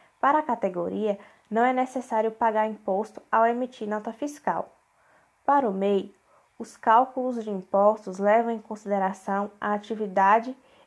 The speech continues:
e o salário mínimo vigente. Desta forma, o microempreendedor é enquadrado automaticamente no Simples Nacional e os impostos já são anexados ao das, que deve ser pago mensalmente,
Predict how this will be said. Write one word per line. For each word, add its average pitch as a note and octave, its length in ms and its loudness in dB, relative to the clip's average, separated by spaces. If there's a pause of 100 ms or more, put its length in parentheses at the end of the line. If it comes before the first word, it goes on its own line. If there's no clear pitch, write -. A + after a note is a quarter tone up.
e A#3 80 -6
o A#3+ 60 -4
salário A#3+ 460 2
mínimo A3 360 -4
vigente. G#3+ 680 -4 (400)
Desta A3+ 360 0
forma, G#3 580 6 (260)
o A#3 120 -4
microempreendedor G#3 1160 -4 (100)
é - 120 -4
enquadrado G3+ 640 0
automaticamente A#3 1000 -4
no A3 100 -8
Simples G#3+ 460 -6
Nacional A#3 600 -4 (420)
e G3+ 40 -4
os G#3 140 2
impostos A#3+ 540 2
já B3 160 4
são B3 120 -4
anexados A#3 720 -2
ao B3+ 140 4
das, G3 440 0 (440)
que A3+ 80 0
deve G#3 240 4
ser A3+ 180 -8
pago G#3 300 0
mensalmente, A3 840 -2